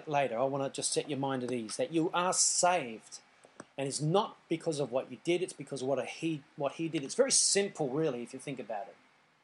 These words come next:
It's not a complex faith. We are saved because of Christ. That's it. After that, everything we do should do, we do to build treasures in heaven. That's how we should see it. We must understand that we are by natures objects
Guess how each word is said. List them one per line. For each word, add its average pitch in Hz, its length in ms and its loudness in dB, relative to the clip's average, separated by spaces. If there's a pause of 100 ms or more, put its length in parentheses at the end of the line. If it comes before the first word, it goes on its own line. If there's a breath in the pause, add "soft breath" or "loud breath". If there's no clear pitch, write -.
(200)
It's - 100 -12
not 208 100 4
a 214 60 2
complex 180 500 2
faith. 135 400 0
We 143 160 0
are 127 60 2
saved 196 360 4
because 156 240 -4
of 156 80 -2
Christ. 113 380 -2
That's - 260 -4
it. 110 140 -10 (1080 loud breath)
After 160 280 6
that, 160 160 6
everything 170 340 0
we 175 100 2
do 131 380 0 (360)
should - 340 0
do, 147 300 2
we 147 220 0
do 139 340 0
to 135 240 -4
build 139 260 -2
treasures 123 380 -2
in 117 100 -6
heaven. - 280 -10 (600)
That's 123 160 -6
how 120 100 -4
we 120 60 -8
should 120 180 -4
see - 180 -2
it. 104 140 -8 (1500 loud breath)
We 165 120 4
must 190 220 4
understand 196 400 4
that 190 100 2
we 175 120 6
are 170 60 6
by 160 140 4
natures 160 640 0 (220)
objects 175 640 0